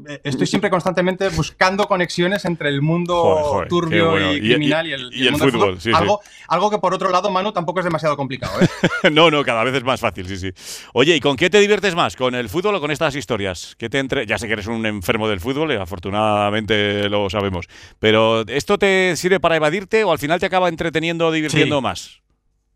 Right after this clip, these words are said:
Speaker 1: Sí, sí, sí que me sirve para, para, para evadirme, sí. Está claro que, que el fútbol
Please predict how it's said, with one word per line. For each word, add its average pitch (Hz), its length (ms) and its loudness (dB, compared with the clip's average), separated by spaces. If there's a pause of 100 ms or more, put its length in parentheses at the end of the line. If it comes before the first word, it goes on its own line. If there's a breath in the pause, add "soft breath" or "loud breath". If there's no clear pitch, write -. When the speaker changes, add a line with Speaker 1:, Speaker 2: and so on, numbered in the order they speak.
(960)
Speaker 1:
Sí, 143 240 0
sí, 143 200 -2
sí 156 120 -6
que 151 80 0
me 156 100 0
sirve 151 220 -2
para, 120 480 0
para, 113 440 -2
para 117 160 -2
evadirme, 110 400 -2
sí. 110 200 -6
Está 113 240 -4
claro 120 240 0
que, 123 320 -2
que 123 60 -10
el 113 160 -10
fútbol 127 640 -2